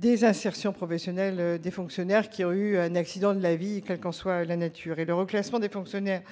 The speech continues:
territoriaux, vous l'avez rappelé, il est reclassé,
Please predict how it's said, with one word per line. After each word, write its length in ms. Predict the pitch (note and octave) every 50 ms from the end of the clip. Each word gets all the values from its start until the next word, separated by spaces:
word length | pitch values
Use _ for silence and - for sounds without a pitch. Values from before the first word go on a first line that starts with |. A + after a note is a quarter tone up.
| - - - - - - - -
territoriaux, 560 | - F#3+ F3 F#3+ F#3 - G3 G#3 G#3+ C4+ C#4+ B3
vous 80 | G3
l'avez 320 | F#3 F3 E3+ E3 D#3 E3+ E3
rappelé, 380 | F3+ F#3 F3+ - B3 C4+ A#3+
il 100 | G#3 E3+
est 60 | E3+
reclassé, 640 | E3 F3 E3 - - F#3+ F3+ - - A3+ G3+ F3+ G#3